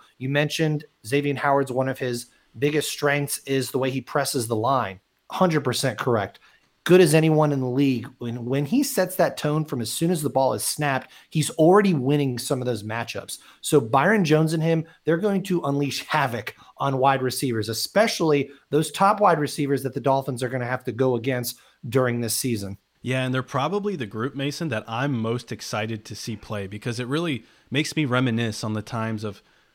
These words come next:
Speaker 2: Sam Madison
Speaker 1: Oh, yeah.
Speaker 2: and Patrick Surtain working
Speaker 1: Oof.
Speaker 2: together on that defense. That Dolphins defense was so good in the early two thousands.
Speaker 1: Oh, man.
Speaker 2: It's such a
Speaker 1: So
Speaker 2: shame that
Speaker 1: good.
Speaker 2: they couldn't win more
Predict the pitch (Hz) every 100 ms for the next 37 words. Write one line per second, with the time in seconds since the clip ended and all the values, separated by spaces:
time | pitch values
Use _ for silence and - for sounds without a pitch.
0 | _ - 139 139 123 120 120 113 127 107
1 | 95 123 120 123 - 110 - 117 107 101
2 | _ - 117 120 135 117 330 330 110 110
3 | 104 117 110 104 113 117 107 175 175 131
4 | 123 104 - 110 107 98 - 95 - 104
5 | 98 95 95 92 _ _ _ _ - 113
6 | 107 107 104 104 107 139 139 113 110 117
7 | 113 110 - _ 208 214 180 151 131 -
8 | 165 135 120 110 131 160 135 117 113 113
9 | 107 101 95